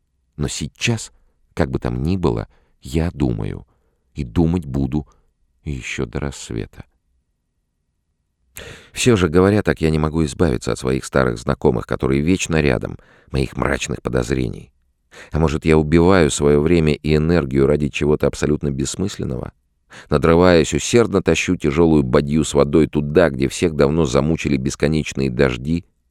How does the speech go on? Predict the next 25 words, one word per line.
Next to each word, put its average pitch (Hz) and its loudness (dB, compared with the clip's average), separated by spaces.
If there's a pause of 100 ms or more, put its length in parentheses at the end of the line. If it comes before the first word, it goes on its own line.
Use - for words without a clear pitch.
(480)
Не 82 0
пора 87 4
ли 113 4
мне 101 2
прекратить 87 0
эти 58 -4
никому 71 0
не 62 0
нужные 58 -2
телодвижения 65 0
и - -4
просто 62 0
отдаться 60 -2
естественному 64 -2
потоку? - -2 (840)
Столкновение? 87 2 (500)
А, 78 2
собственно, 95 2
на 92 2
что 110 2
оно 107 4
похоже, 92 2
столкновение? 65 0 (760)
Скажу 76 -4
иначе. 78 -6